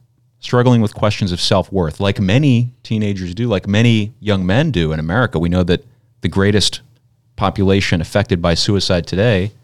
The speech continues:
is young men in America. Imagine your fifteen-year-old son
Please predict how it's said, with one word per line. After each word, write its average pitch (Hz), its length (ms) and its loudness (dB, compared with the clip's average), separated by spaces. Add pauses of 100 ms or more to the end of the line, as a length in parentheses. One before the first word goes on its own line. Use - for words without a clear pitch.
(300)
is 98 160 -2
young 87 160 2
men 151 300 4 (180)
in 92 100 -2
America. 104 500 0 (880)
Imagine 170 400 2
your 156 100 2
fifteen-year-old 131 600 0
son 101 400 0